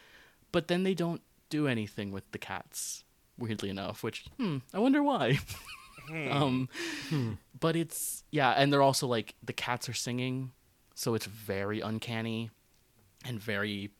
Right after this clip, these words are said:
Speaker 1: awful. Um, yeah,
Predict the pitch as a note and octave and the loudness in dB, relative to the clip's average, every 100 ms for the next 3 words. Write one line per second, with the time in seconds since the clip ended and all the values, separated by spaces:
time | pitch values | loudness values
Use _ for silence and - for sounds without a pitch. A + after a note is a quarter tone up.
0 | _ _ _ _ G#2 G2 - G#2+ G#2+ G2+ | _ _ _ _ -4 -4 -2 -2 -2 -6
1 | _ - - _ - G2+ G2 G2 G2 G2 | _ -20 -20 _ -6 -2 -2 -2 -4 -8
2 | G#2+ _ _ _ _ _ _ _ _ _ | -14 _ _ _ _ _ _ _ _ _
3 | - A2+ G#2+ G2 G2 | -16 -6 0 2 0